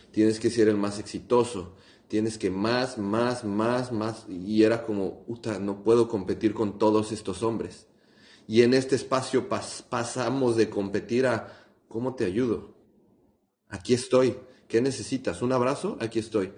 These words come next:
Eh, si ya lo transité, te digo cómo fue mi transición. Si no lo he transitado, aquí estoy y lo, y lo camino contigo. Pero no estás solo. Precisamente lo que hablábamos hace rato, ¿no? El,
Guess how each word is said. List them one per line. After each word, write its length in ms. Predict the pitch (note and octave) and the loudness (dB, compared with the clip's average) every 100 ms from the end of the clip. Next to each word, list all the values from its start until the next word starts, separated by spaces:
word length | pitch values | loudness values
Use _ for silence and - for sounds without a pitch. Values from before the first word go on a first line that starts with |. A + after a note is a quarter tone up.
| - _ _ - _ - | -20 _ _ -20 _ 2
Eh, 580 | A2 G#2+ G#2+ G#2 G2+ - | 4 6 6 4 2 -2
si 220 | G2+ A#2+ | -6 -4
ya 120 | G#2+ C3+ | 2 4
lo 160 | D3 | 4
transité, 480 | C3 A2+ B2 A2 D#3 | 4 -4 -4 0 0
te 180 | D3+ B2+ | 4 2
digo 220 | B2+ B2 | 4 2
cómo 240 | B2+ A#2 | 2 0
fue 140 | A#2 A#2 | 0 0
mi 100 | A2 | -2
transición. 680 | G#2+ G2+ F#2+ G2 A2 G2 G2 - - | -4 -8 -8 -6 -4 -4 -6 -18 -14
Si 220 | - A#2+ | 0 4
no 140 | C3 | 6
lo 80 | D3 | 6
he 40 | C#3+ | 6
transitado, 680 | C3 A2+ A#2 - B2+ D3 - | 4 -4 -6 -2 0 0 -2
aquí 220 | G#2+ A#2+ | -4 -4
estoy 280 | A#2 B2+ B2+ | -2 0 2
y 20 | |
lo, 160 | G#2+ - | 2 2
y 80 | G#2+ | 2
lo 140 | G#2+ | 2
camino 400 | G#2+ G#2 A2 G#2+ | 0 0 0 -2
contigo. 460 | F#2+ F2 G2+ D2+ - _ _ _ _ _ _ - | -6 -4 -4 -4 -10 _ _ _ _ _ _ 2
Pero 160 | G#2+ | 2
no 120 | A2+ | 4
estás 220 | B2+ C3+ B2 | 2 0 0
solo. 440 | B2+ F2+ F2+ - | 0 0 -6 -8
Precisamente 640 | - A2 A2+ C3 B2+ B2+ B2+ | -2 -2 0 0 0 0 0
lo 120 | G#2+ | 0
que 100 | A2 | 0
hablábamos 380 | G2+ A2+ A2 A2 | 0 0 -2 -4
hace 180 | G#2 | -6
rato, 320 | G#2+ A2 - F2 | -4 -4 -4 -4
¿no? 200 | G2+ A#2 | -2 -2
El, 180 | G2+ | -4